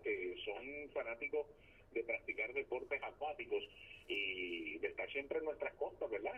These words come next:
Y cuando, eh, tú eres surfers, eh, al principio de nuestra vida intentamos ser eso,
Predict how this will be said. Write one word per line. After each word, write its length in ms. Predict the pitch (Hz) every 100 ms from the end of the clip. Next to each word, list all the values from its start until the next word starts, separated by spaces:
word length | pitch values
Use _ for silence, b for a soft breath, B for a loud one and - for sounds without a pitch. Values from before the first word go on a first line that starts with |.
| -
Y 180 | 90 87
cuando, 680 | - 92 90 85 80 71 - B B B B
eh, 260 | - - 359
tú 100 | 359 339
eres 160 | 359 -
surfers, 460 | - - 101 95 - - -
eh, 520 | - 101 95 76 -
al 140 | - -
principio 640 | - - - - - 156 156 143 127
de 120 | 123
nuestra 320 | 120 - -
vida 300 | 113 - 113
intentamos 680 | 107 - - - - 117 -
ser 160 | 135 127
eso, 280 | 131 -